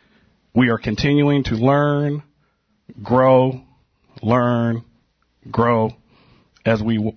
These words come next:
work out our faith in the Lord by God's grace. Amen. So this morning,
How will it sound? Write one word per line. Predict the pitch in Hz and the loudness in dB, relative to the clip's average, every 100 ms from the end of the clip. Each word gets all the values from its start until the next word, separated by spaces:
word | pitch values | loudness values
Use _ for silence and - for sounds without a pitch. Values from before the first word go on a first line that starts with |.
| - | -2
work | 117 113 | -2 0
out | 123 113 | 0 0
our | 104 | 0
faith | - 110 104 - | -2 -4 -4 -8
in | 101 | -8
the | 101 | -4
Lord | 101 101 92 - - - - | 0 0 0 -8 -18 -20 -6
by | 95 | -6
God's | 95 95 90 | -4 -4 -4
grace. | - 92 - - - - - - - - _ | -6 -8 -8 -12 -14 -20 -20 -20 -20 -20 _
Amen. | 110 113 120 - _ _ _ _ _ _ - - _ _ - - - - - - | -2 -2 -2 -6 _ _ _ _ _ _ -20 -20 _ _ -18 -18 -18 -18 -14 -4
So | 147 | -2
this | 160 | -2
morning, | 180 196 202 196 196 | 2 2 4 2 -2